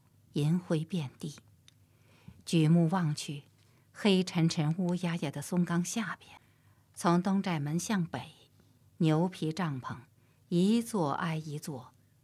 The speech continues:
望不到边儿，都是一色的簇新。在水银泻地般的月光下，泛着淡青色的光，像是突然冒出的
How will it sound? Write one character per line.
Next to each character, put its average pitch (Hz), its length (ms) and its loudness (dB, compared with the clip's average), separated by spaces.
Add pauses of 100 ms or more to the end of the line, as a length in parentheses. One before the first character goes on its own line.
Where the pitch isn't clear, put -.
望 139 240 -4
不 135 120 -12
到 123 180 -8
边 143 240 -8
儿， 147 160 -12 (420)
都 160 140 -2
是 151 160 -6
一 190 340 -2
色 202 240 -6
的 120 140 -10
簇 - 400 -8
新。 - 300 -8 (1120)
在 226 220 2
水 165 320 0
银 170 280 4
泻 247 380 0
地 220 260 -2
般 170 180 -2
的 151 100 -2
月 151 200 -4
光 160 240 -2
下， 127 300 -10 (580)
泛 165 220 0
着 131 120 -4
淡 139 300 -4
青 196 340 -6
色 - 180 -8
的 120 140 -10
光， 143 320 -10 (480)
像 208 200 0
是 165 140 -2
突 311 280 -2
然 139 200 -2
冒 175 260 0
出 165 220 -8
的 113 200 -10